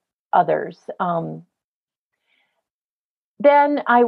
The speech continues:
I was a performing singer-songwriter for about a decade and then became a mom. And then the songwriting didn't, it sort of stopped. I started writing little ditties, uh, to go along with our day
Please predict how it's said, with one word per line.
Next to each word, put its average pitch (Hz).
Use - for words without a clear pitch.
I 240
was 226
a 226
performing 277
singer-songwriter 220
for 185
about 165
a 196
decade 143
and 175
then 170
became 202
a 226
mom. 160
And 196
then 208
the 202
songwriting 240
didn't, 202
it 240
sort 240
of 208
stopped. -
I 208
started 226
writing 208
little 196
ditties, 180
uh, 165
to 180
go 180
along 160
with 170
our 160
day 151